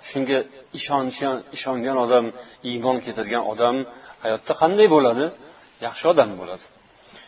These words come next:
Ikkinchi misol, <clears throat> ko'pchiliklaringiz buni endi bilsangiz kerak.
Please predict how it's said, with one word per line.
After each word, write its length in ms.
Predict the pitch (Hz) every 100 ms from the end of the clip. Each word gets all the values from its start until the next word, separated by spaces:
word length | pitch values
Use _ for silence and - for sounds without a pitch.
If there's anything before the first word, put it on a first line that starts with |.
| - - -
Ikkinchi 360 | - 190 196
misol, 480 | 208 190 202 202 208 202 165 - - - - - _ - - -
<clears throat> 960 | - - - _ _ _ _ _ -
ko'pchiliklaringiz 840 | - 175 - 151 127 139 139 156 151
buni 220 | 143 131
endi 220 | 120 117 110
bilsangiz 500 | 113 - 110 101 -
kerak. 280 | 98 90